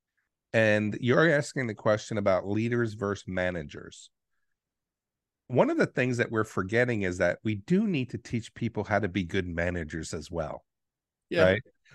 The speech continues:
Speaker 1: So here's the, here's the bottom line when it comes to, uh, leadership versus management. You lead people, you manage things.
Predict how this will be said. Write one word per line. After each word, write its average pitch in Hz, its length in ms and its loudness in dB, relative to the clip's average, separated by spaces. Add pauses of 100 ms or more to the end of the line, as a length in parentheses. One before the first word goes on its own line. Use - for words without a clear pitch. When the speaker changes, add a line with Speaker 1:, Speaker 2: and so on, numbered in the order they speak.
(140)
Speaker 1:
So 139 200 4
here's 240 300 4
the, - 160 -2
here's 208 260 0
the 175 100 0
bottom 117 420 2
line 98 320 -2
when 90 140 -2
it 90 120 -6
comes 95 460 -2
to, 87 540 0 (220)
uh, 85 360 -2
leadership 95 520 -2
versus 87 280 -6
management. 80 580 -6 (480)
You 101 160 0
lead 127 380 0
people, - 500 -4 (100)
you 98 140 -4
manage 92 520 -2
things. 65 580 -6